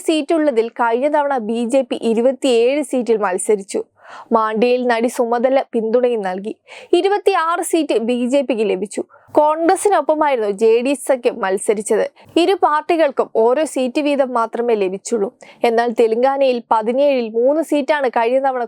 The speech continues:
കോൺഗ്രസിന് നേടാനായത്. ബി ആർ എസ് ഒമ്പതും ബി ജെ പി നാലും നേടിയപ്പോൾ അസദുദ്ദീൻ ഒവൈസിയും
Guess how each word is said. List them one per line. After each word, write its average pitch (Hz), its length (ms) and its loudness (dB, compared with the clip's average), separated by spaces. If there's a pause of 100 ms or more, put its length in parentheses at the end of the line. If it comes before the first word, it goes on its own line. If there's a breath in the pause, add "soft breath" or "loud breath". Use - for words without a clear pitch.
(100)
കോൺഗ്രസിന് 220 580 -2
നേടാനായത്. 202 760 -2 (480 loud breath)
ബി 233 80 2 (160)
ആർ 233 140 -4
എസ് - 120 -12 (120)
ഒമ്പതും 233 360 0 (140)
ബി 240 120 0 (120)
ജെ 277 160 4
പി 285 60 -2 (100)
നാലും 277 380 -2
നേടിയപ്പോൾ 285 520 -2 (320 soft breath)
അസദുദ്ദീൻ 330 560 2 (240)
ഒവൈസിയും 254 640 -2